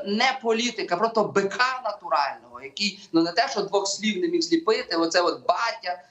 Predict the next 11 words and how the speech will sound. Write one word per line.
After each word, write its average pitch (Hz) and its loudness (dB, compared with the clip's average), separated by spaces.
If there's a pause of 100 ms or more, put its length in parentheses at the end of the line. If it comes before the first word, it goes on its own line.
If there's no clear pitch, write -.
оце 156 -2
все 185 0
паханство. 202 -2 (140)
За 160 0
це 220 2
ж 220 -8
проголосувало, 208 -2
вибачте, 202 -4
тринадцять 185 0
мільйонів 170 0
людей. 226 0